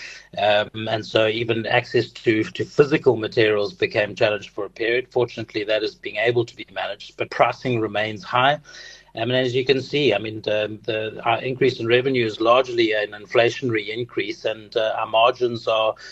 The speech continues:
being, uh, are, are, are, are shaving. Um, so that tells you that we are, um, in this period, unable to recover all of the cost push, um,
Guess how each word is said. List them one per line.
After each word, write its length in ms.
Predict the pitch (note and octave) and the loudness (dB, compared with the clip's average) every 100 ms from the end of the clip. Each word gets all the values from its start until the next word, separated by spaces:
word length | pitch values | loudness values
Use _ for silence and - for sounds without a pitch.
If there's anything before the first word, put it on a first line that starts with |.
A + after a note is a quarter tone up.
| - - | -16 -2
being, 360 | A2 A2 G#2 G#2+ | -2 -2 -4 -4
uh, 240 | G#2 G#2 G2+ | -2 -2 -2
are, 240 | G#2+ G#2 | -2 -4
are, 200 | G2+ A2+ | -4 -6
are, 340 | G#2+ A2 G#2 - - | -2 -2 -2 -6 -6
are 120 | A2 | -6
shaving. 600 | - C3 C3+ C3 C3 B2 - - - - | 2 4 6 2 -2 -6 -14 -18 -12 -2
Um, 300 | A2 A2+ A2+ | 0 2 0
so 240 | - A#2 | 2 4
that 200 | B2 B2+ | 4 4
tells 280 | C3+ C3+ B2 | 4 4 2
you 100 | A#2 | 0
that 200 | A2+ A2+ | 0 2
we 140 | A2+ | 2
are, 240 | A2+ A2 A2 - A2 | 4 2 0 -8 -8
um, 160 | A2 | -6
in 120 | A#2+ | -4
this 160 | A#2+ A2+ | -4 -2
period, 300 | C3+ A#2+ A#2+ | 0 2 2
unable 420 | A#2 A2+ B2 C#3 | 0 0 2 2
to 160 | B2+ A#2+ | 2 0
recover 360 | A2 - D3 | 0 0 2
all 200 | A#2+ G#2+ | 2 0
of 80 | G2+ | -6
the 80 | G#2 | -10
cost 320 | - A2+ - | -8 -10 -8
push, 340 | - G#2+ - - - | -6 -6 -8 -16 -14
um, 120 | G#2 | -14